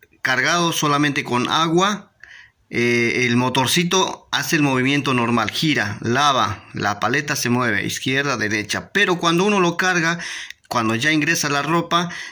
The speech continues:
¿qué pasa? Le cuesta moverse al motor, le cuesta girar, hace un esfuerzo, es como si estuviera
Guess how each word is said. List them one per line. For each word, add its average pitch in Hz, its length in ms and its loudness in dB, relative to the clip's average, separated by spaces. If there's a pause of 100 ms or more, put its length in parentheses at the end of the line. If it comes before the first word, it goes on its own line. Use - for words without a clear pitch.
(280)
¿qué 170 180 0
pasa? 123 400 -2
Le 131 320 -2
cuesta 175 640 2
moverse 139 720 0
al 113 160 0
motor, 120 380 0
le 123 140 -2
cuesta 165 340 0
girar, 135 520 -2 (420)
hace 151 320 0
un 165 120 4
esfuerzo, 151 640 0
es 139 160 -2
como 139 220 0
si 131 120 0
estuviera 156 600 0